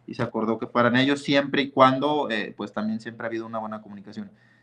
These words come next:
Si nosotros observáramos alguna situación, que creo que no sería el caso, eh, tendríamos también facultad para intervenir. Sin embargo, en este caso, eh, como ellos, eh, iniciaron y ejecutaron en la clausura, ellos son quienes, eh, lo van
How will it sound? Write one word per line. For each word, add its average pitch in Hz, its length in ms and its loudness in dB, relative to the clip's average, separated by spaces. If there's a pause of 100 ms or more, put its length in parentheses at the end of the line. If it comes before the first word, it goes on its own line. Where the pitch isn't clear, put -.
Si 123 280 4
nosotros 123 320 2
observáramos 127 580 4
alguna 117 280 0
situación, 127 340 -6
que 113 140 -10
creo 110 180 -6
que 110 80 -12
no 107 160 -10
sería 107 300 -10
el 107 100 -12
caso, 143 380 -2 (380)
eh, - 120 -12
tendríamos 117 480 2
también 110 300 0
facultad 110 500 -2
para 117 160 0
intervenir. 131 520 -2
Sin 127 140 -6
embargo, 110 300 0
en 117 80 -2
este 117 200 -8
caso, 127 500 -4
eh, 98 440 -12 (100)
como 104 300 -10
ellos, 113 300 -4
eh, 98 420 -14 (280)
iniciaron 117 680 2
y 101 100 0
ejecutaron 113 540 -4
en 117 80 -2
la 117 120 0
clausura, 123 480 -4
ellos 110 180 -4
son 107 220 -6
quienes, 110 520 -10
eh, 101 200 -16
lo 98 200 -10
van 104 260 -6